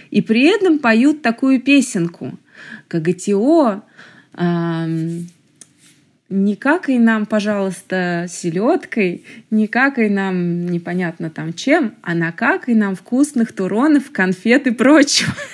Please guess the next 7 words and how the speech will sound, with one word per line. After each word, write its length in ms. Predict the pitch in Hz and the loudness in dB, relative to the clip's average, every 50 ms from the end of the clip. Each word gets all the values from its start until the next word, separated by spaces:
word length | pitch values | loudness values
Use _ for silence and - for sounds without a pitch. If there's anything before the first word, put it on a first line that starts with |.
| - - - - - - - - - - | -18 -20 -20 -20 -20 -20 -20 -12 -2 0
<laughs> 1040 | 571 539 - - - - - 523 - - - - - - - - - 403 - _ - | 0 0 0 -2 -2 -2 -2 -2 -2 -4 -2 -2 -2 -4 -4 -6 -6 -6 -8 _ -4
Ну 120 | 233 247 | -2 -2
и 80 | 247 240 | -2 -2
побив 520 | 240 - 190 180 165 165 226 302 - - | -2 0 -2 0 2 4 4 4 4 4
его, 520 | - 262 254 226 208 220 214 208 202 208 - - 269 - _ - | 2 2 2 2 2 2 2 0 0 -2 -6 -14 -20 -20 _ -10
э, 420 | - 208 208 202 202 196 190 190 180 175 | -4 -2 0 0 0 0 0 -2 -4 -2
поднимается, 1040 | - 208 170 208 220 220 220 214 208 190 185 185 - - - 190 180 175 170 170 165 | -2 0 2 4 4 4 4 4 2 2 0 -2 -6 -8 -6 -4 -2 -2 -4 -4 -6